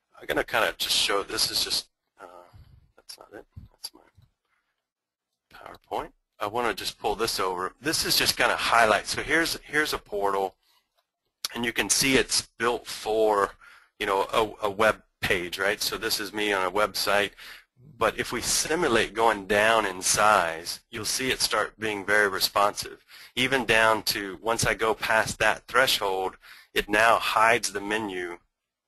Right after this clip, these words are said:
under a menu button and stacks the different pieces. And that's really gonna allow me to go all the way down to that phone factor, right? So that's what we mean by responsive. Design once, have it work anywhere you go. And if, you know, if you happen to be in the,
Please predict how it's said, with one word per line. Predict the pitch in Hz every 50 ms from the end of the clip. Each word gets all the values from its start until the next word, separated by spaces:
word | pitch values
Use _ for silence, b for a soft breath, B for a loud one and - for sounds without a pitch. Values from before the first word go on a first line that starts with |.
| _ -
under | 107 104 104 98 101 98
a | 98 95
menu | 98 98 98 95 95 87
button | 90 98 98 - - 90 85 85 - _ _ _ -
and | 98 92 82
stacks | - - - 107 101 95 87 82 - - - - - - _
the | 95
different | - 101 95 - 90 - _
pieces. | 104 101 90 - - - - 104
And | 104
that's | 110 123 147 - -
really | 135 110 107 101
gonna | 101 98 98 92
allow | 95 95 95 95
me | 95 95
to | 95
go | 90 92
all | 90 92 95 95
the | 92
way | 90 87
down | 87 92 90 92 95
to | 90
that | 87 82 71 -
phone | - - 95 87 90 92 90
factor, | - - 85 76 76 - _ - - _ -
right? | 90 90 92 - B B B B B B
So | - -
that's | - - 151 165 - -
what | 175 151
we | 123 117
mean | 110 110 110 113 107 107
by | 95 98 95 92 92 87 - _
responsive. | 101 101 90 - - - 98 98 101 98 - 92 87
Design | 92 87 - 92 98 101 110 110 104 101 95
once, | 98 98 95 95 95 - - - b b b b b b b -
have | - - 117 123 127
it | 120 - 98
work | 98 107 113 110 - -
anywhere | 113 110 110 104 101 104 98 95
you | 95 92 90
go. | 92 95 101 104 104 95 92 92 82 -
And | 110 101 104
if, | 101 - - - _ _
you | 120 101
know, | 92 85 -
if | - 113 - - 110
you | 95
happen | 113 117 117 - 123 107
to | 101
be | 95 107 107 104 104
in | 101 101 98
the, | 101 101